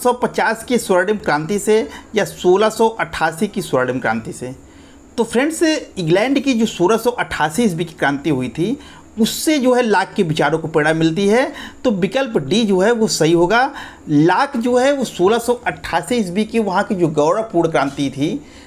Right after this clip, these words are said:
बिना रक्त की बूंद गिरे हुए सत्ता में जो वहाँ परिवर्तन हो गया था, लोकतंत्र की जीत हो गई थी, इससे जो है वो लाक के विचारों पर, मानव के अच्छाइयों के प्रति उसका विश्वास जो है और दृढ़ हुआ था।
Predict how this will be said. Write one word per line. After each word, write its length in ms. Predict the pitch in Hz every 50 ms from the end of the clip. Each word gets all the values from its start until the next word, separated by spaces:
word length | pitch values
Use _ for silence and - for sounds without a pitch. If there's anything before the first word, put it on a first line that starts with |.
| - -
बिना 380 | 120 113 117 170 214 233 254 269
रक्त 280 | 254 226 226 226 - 240
की 200 | 226 - 240 220
बूंद 320 | 160 156 175 226 240 208
गिरे 300 | 180 156 151 170 240 254
हुए 220 | 220 190 214 226
सत्ता 360 | 220 - 190 160 - - 208 208
में 140 | 214 208
जो 80 | 185 202
वहाँ 160 | 190 180 190
परिवर्तन 480 | 190 - 175 151 139 143 - - 226 196
हो 140 | 151 143 131
गया 160 | 139 147 143
था, 140 | - 156 185
लोकतंत्र 500 | 196 185 185 175 170 - 190 185 185 180
की 160 | - 196 165
जीत 260 | 131 131 185 226 220
हो 140 | 165 135 127
गई 160 | 131 131 127
थी, 240 | - 190 226 262 269 - - - - - 202
इससे 340 | 220 - - - - 294 277
जो 200 | 240 247 240 233
है 240 | 240 254 269 269
वो 140 | 254 247 262
लाक 560 | 247 214 156 143 147 151 170 220 226 - - -
के 100 | 240 226
विचारों 500 | 180 151 - - 156 147 - 202 220 226
पर, 340 | 220 - 143 156 165 - - - - - - - -
मानव 460 | 131 135 147 160 175 196 214 247 254
के 200 | 240 - 247 247
अच्छाइयों 640 | 240 - 180 170 - - - 156 170 180 196 240 233
के 100 | 240 214
प्रति 380 | 214 220 214 - 247 254 247 208
उसका 240 | 175 160 - - 196
विश्वास 640 | 190 160 143 135 143 143 - - 165 170 214 220 160
जो 160 | 170 185 220
है 60 | 220
और 260 | - 165 175 175 160
दृढ़ 220 | 135 139 151 143 123
हुआ 180 | 123 135 139
था। 260 | - 151 165 214 254